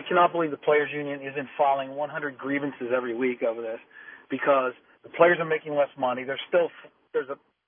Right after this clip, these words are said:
countless number of free agents still available, and the Pirates don't even look at them. And they're bargain basement free agents at this point. And it's, it's just, I, I don't, I don't know what they're trying to sell this year, and I don't know who's gonna go.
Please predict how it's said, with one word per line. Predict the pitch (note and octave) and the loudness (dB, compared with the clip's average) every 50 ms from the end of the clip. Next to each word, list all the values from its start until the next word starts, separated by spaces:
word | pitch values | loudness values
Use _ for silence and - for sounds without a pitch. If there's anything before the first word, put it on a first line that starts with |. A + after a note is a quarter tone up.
| _ _ _ _ - - - | _ _ _ _ -12 -2 0
countless | A#3+ C4 E4 B3 F3 D#3 - | 0 0 2 0 -2 -2 0
number | D#3+ D3+ D3 C#3 C3 | 0 0 0 0 -4
of | A#2+ - | -6 -6
free | - D3+ D3 D3 | -6 -2 0 0
agents | D3+ C#3 C3+ B2+ - | -2 -2 -6 -6 -2
still | - C#3 B2+ | -2 -2 0
available, | B2 C3+ D3 E3+ F3+ F3 D3 C#3+ | 2 2 2 2 0 -2 -4 -8
and | C#3 - | -10 -4
the | - | 0
Pirates | - F#3 G3+ G3+ - - - | 2 2 2 2 0 -2 -4
don't | E3 D#3+ D#3 | -4 -4 -2
even | C#3 C#3 C3+ C3 | -2 -4 -2 -2
look | E3+ - - | -2 -2 -2
at | - - | -4 -6
them. | - - - - - - - - - - - - _ - | -8 -10 -14 -14 -18 -20 -20 -20 -20 -20 -20 -6 _ 2
And | F3+ E3+ E3+ | 2 4 6
they're | F3 F3+ D3 | 4 4 4
bargain | B2+ D3+ E3+ G3 G#3+ A3 G3+ G#3+ G3 F#3 - | 2 0 2 2 2 2 0 -2 -6 -6 -6
basement | E3+ F3+ A3+ B3 - A#3 F3 D3 - | -6 -6 -6 -8 -12 -14 -16 -14 -10
free | - C#3 C3 B2+ | -8 -6 -4 -4
agents | A#2+ A#2 A2+ A2 - _ | -6 -6 -10 -14 -20 _
at | A2+ - | -8 -6
this | A#2+ A2 - - - | -6 -6 -6 -8 -10
point. | G#2+ - - - - - - - - - - - - _ _ _ _ | -10 -10 -10 -12 -16 -20 -20 -20 -20 -20 -20 -20 -20 _ _ _ _
And | - C#3 C3+ C3+ C#3 C#3 B2+ - | 2 6 6 8 6 6 4 2
it's, | - E3+ - - - - | 2 0 0 -4 -4 -2
it's | E3 E3 - - - - | 0 0 0 -4 2 4
just, | F#3+ F#3 - - | 4 4 4 2
I, | - - - - _ D#3+ F3 | -2 -4 -4 -2 _ 0 2
I | |
don't, | G3+ B3 B3 - _ _ _ - | 2 2 0 -2 _ _ _ -2
I | - G#3+ A#3+ | 0 0 0
don't | B3+ B3 A#3+ | 0 0 0
know | A#3 G#3+ | 0 0
what | G3 F#3+ G#3 A3 - | 2 0 0 0 -2
they're | F#3+ E3+ - | -4 -4 -2
trying | F#3+ F#3 F3 | 0 0 0
to | D3+ - - | -2 -4 -2
sell | - F#3+ A3 A#3 G3 | 0 0 2 2 -2
this | D3+ B2+ - - | -4 -10 -10 -6
year, | A#2+ A#2 A#2+ A#2+ - _ _ _ _ _ _ _ _ _ _ _ _ _ | -6 -4 -4 -6 -8 _ _ _ _ _ _ _ _ _ _ _ _ _
and | - G3+ E3 | -2 2 4
I | G3+ A#3+ | 4 4
don't | B3+ | 4
know | A3+ G3 | 4 4
who's | F#3 G3+ F3+ D#3+ | 2 2 2 2
gonna | G3 F3+ D3+ | 0 0 2
go. | C#3+ F3+ A3+ F3+ - - | 0 -2 -2 -4 -6 -12